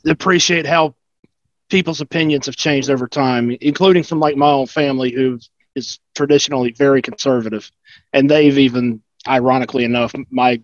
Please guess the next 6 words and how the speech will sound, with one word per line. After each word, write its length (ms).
very 460
hardcore 760
aunt 340
is, 440
uh, 300
is 400